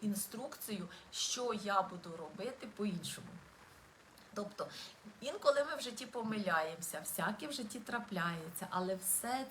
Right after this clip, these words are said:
це можна змінити, можна з-, взяти з цього безцінний досвід,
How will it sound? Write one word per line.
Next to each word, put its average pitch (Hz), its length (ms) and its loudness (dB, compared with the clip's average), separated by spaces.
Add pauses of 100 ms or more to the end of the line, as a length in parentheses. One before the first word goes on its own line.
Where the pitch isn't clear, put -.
(120)
це 220 160 2
можна 208 540 4
змінити, 190 800 2 (280)
можна 220 440 4
з-, 202 80 0
взяти 196 500 2
з 190 80 -2
цього 202 380 -2
безцінний 185 680 2
досвід, 202 520 -2